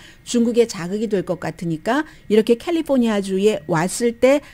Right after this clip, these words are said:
만나는 것으로 하는데, 이건 중국에서는 중국 주권 위협이다, 영토권 위협이다, 그리고 평화를 파괴하고 대만 해협의 안전도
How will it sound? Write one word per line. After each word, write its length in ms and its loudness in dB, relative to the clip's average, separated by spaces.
만나는 460 4
것으로 300 0
하는데, 540 0
이건 240 4
중국에서는 680 0
중국 340 -2
주권 420 -2
위협이다, 720 -2
영토권 640 0
위협이다, 640 0
그리고 240 2
평화를 600 2
파괴하고 840 0
대만 500 0
해협의 540 0
안전도 680 -2